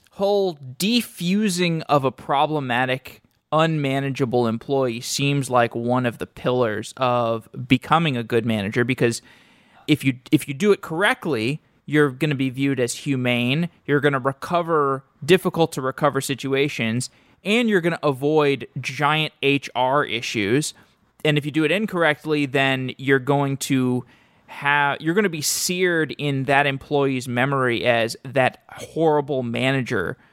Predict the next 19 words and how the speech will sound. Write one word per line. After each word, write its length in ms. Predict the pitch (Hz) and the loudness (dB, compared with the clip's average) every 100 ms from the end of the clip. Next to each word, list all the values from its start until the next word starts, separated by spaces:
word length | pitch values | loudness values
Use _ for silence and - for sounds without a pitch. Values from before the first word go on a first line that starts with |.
| _ _ | _ _
that 160 | 131 135 | -4 -2
I 100 | 113 | -2
had, 300 | 139 90 117 | 0 -2 0
because 280 | 143 160 135 | 0 0 0
these 240 | 202 247 | -2 0
are 40 | |
the 100 | 190 | 0
types 360 | 156 170 160 - | -2 0 -2 0
of 240 | 120 113 - _ _ _ _ _ _ _ | -2 -2 -14 _ _ _ _ _ _ _
conversations 580 | - 180 151 165 170 135 | 2 2 4 0 -2 0
and 80 | 135 | 0
interactions. 420 | 151 139 165 - | 2 2 2 -2
I 60 | - | 0
mean, 180 | 156 143 _ _ _ - 151 | 0 0 _ _ _ -4 0
I'm 280 | 175 175 - | 2 0 -4
probably 280 | - 156 143 | 0 0 2
referring 400 | 131 131 151 143 | -2 0 0 0
to 80 | - | -2
some, 220 | 147 143 | 2 0